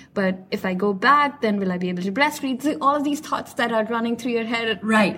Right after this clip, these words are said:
Speaker 2: right.
Speaker 1: y-, you can, you can convey them with the, with the sense of, uh, urgency and overwhelm that,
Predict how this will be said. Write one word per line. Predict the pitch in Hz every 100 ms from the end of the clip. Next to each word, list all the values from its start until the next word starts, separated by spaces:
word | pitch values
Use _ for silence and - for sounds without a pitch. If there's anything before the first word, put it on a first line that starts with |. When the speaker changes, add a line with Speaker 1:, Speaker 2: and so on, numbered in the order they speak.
| 208
Speaker 2:
right. | 220 190
Speaker 1:
y-, | 240 -
you | 226 247
can, | 247 233 220 -
you | 233 233
can | 240
convey | 262 240 214 247 269
them | 226 220 214 220
with | 202 214 190
the, | 202 - _ _ _ 254
with | 208 220 202
the | 226
sense | 226 220 214 220 - -
of, | 208 202 202 -
uh, | 202 196 190 -
urgency | 233 202 214 202 190
and | 190 233
overwhelm | 220 208 190 180 185
that, | 185 185 -